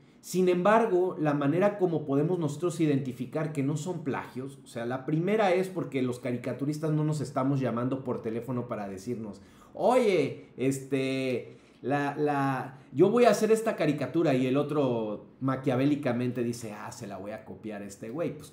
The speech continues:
claro que no pasa eso. Ese es, ese es lo primero. Y lo segundo es que sí hay elementos de la composición que son muy distintos. O sea, el,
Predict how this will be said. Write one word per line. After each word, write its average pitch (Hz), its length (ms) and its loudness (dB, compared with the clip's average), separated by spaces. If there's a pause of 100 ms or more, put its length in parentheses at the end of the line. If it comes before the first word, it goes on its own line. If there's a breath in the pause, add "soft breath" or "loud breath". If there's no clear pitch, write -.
(120)
claro 180 380 2
que 147 100 2
no 147 220 2
pasa 139 360 0
eso. 151 400 -4 (680 loud breath)
Ese 185 160 4
es, 202 80 6 (120)
ese 151 280 0
es 185 40 0
lo - 160 4
primero. 131 400 2
Y 156 40 4
lo 196 140 2
segundo 226 720 4
es 190 180 0
que 220 140 -2
sí 220 380 -2
hay 196 260 2
elementos 156 960 0 (120)
de 127 160 -2
la 123 220 -4
composición 120 1000 -4 (500 loud breath)
que 208 100 4
son 262 220 4
muy 262 160 2
distintos. 233 720 0 (160)
O - 40 -20
sea, 185 300 0
el, 170 280 0